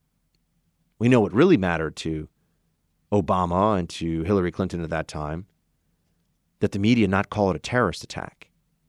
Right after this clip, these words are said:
that the media pretend that maybe there was something else going on. Just, just delay it. You can't delay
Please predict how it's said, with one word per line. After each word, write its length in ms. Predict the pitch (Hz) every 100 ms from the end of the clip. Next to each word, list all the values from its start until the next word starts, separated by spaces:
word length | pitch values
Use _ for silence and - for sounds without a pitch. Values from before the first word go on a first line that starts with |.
| _ _ _ _ _ _ _ -
that 100 | 98
the 60 |
media 420 | 104 110 120 107 98
pretend 400 | 98 - 110 104
that 80 |
maybe 220 | 90 110 104
there 140 | 104
was 120 | 95
something 320 | 113 104 92
else 240 | 101 107 -
going 300 | 92 87 90
on. 180 | 92 85
Just, 240 | 240 - - _
just 240 | 240 233 156
delay 400 | 175 156 202 131
it. 160 | - _ _ _ _
You 120 | 139
can't 300 | 151 214 226
delay 560 | 131 156 151 160 156